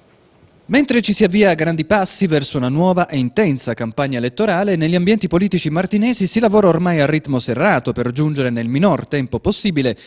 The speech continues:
alla definizione di alleanze e candidature in vista dell'importante traguardo delle elezioni amministrative di primavera. L'interrogativo che ci si pone in queste ultime settimane, sia nel centro-sinistra che nel centrodestra,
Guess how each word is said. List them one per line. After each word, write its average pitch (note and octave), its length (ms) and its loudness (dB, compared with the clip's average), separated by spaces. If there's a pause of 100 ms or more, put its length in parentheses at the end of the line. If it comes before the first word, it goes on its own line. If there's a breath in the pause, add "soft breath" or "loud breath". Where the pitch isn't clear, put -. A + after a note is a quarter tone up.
(100)
alla A3+ 160 4
definizione F#3 560 0
di C#3+ 100 0
alleanze D#3 460 0
e B2 80 -6
candidature F3 720 0
in G#3 180 0
vista C#3 280 -4
dell'importante C#3 680 -2
traguardo C3 500 -2
delle G#2+ 160 -4
elezioni A2 440 -2
amministrative B2+ 600 -4
di G2+ 140 -8
primavera. G#2 580 -4 (760 soft breath)
L'interrogativo F3+ 600 2
che C#3+ 120 -2
ci C3 100 -6
si B2 100 -6
pone C3+ 260 0
in B2+ 60 -2
queste B2 260 -4
ultime A#2+ 300 -4
settimane, D3 480 -2
sia - 180 -6
nel A2+ 140 -2
centro-sinistra C3 760 -4
che G#2+ 120 -8
nel G#2 140 -4
centrodestra, D3 680 0